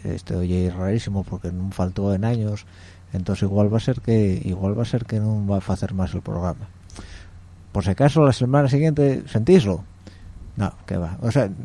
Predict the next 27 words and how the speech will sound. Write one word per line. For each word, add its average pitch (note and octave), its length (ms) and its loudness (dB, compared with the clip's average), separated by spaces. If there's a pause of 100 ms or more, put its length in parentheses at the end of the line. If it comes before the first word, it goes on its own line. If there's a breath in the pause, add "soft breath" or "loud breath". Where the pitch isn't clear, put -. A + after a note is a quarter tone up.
(100)
yo D3+ 220 0
creo F#3 160 6
que F3 60 4
ni D#3+ 60 2
lo B2+ 120 6
sentís, G2 400 4
lo F2+ 80 -4
comprendés B2 500 0
un C3+ 100 2
poquitín, B2+ 440 4
esperé, A#2+ 360 2
nada, F2 220 0
nada, C#2+ 140 -6
que F#2+ 100 -2
va, G2+ 140 2
que - 120 -4
va, F#2 140 0
ni E2+ 80 -2
de F2 120 -4
coña, F#2 220 -2
estoy F#2+ 240 -4
de G2 100 0
short F#2+ 240 0
programa, F2 420 -4
eh, F#2+ 320 -2
si F#2 400 -4
tal, - 220 -6